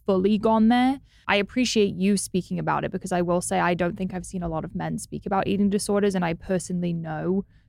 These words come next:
men in the fitness industry who have struggled with it, because I think even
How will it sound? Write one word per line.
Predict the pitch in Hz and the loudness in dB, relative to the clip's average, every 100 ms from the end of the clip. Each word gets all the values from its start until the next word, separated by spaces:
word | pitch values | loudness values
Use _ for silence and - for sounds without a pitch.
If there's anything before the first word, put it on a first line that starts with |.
| - | 0
men | 185 175 | 2 2
in | 175 180 | 0 -2
the | |
fitness | - 170 185 196 | -4 -4 -4 -2
industry | 196 196 - 202 | -2 -2 -2 -2
who | 185 175 | -2 -6
have | 165 | -8
struggled | - 160 160 180 | -8 -4 -2 0
with | 208 220 | 0 2
it, | 269 | 0
because | 277 - 185 | 0 -4 -4
I | 175 | -4
think | 180 175 | -6 -4
even | 180 170 170 | -4 -2 0